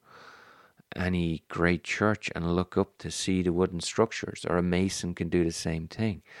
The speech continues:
And an artist can do it by looking at the paintings and the colours and the stencils on the walls.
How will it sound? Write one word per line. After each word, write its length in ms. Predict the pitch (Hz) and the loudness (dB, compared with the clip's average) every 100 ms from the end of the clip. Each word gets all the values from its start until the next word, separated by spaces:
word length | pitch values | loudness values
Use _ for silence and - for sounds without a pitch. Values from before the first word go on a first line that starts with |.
| - - - | -18 -14 -2
And 220 | 107 113 | 2 4
an 100 | 113 | 6
artist 400 | 120 135 139 - | 6 6 4 2
can 120 | 131 | 2
do 160 | 127 135 | 6 4
it 100 | 135 | 4
by 120 | 127 | 2
looking 320 | 127 - 123 | 2 0 -4
at 100 | 123 | 0
the 80 | 117 | -2
paintings 800 | - 113 123 - 85 78 - - | -2 -6 -4 -6 -6 -8 -14 -14
and 720 | - 85 90 90 92 90 90 90 - - - - - _ - | -6 -2 2 2 0 -2 -8 -12 -20 -20 -20 -20 -20 _ 0
the 180 | 101 | 0
colours 600 | 101 - - 120 104 87 | 0 -2 0 4 4 0
and 100 | 85 | -2
the 80 | 101 | -6
stencils 640 | 101 - 107 113 - 82 82 | -6 0 2 0 -4 -8 -6
on 140 | 78 | -4
the 60 | 85 | 0
walls. 600 | 98 117 98 - - | 4 6 4 2 -12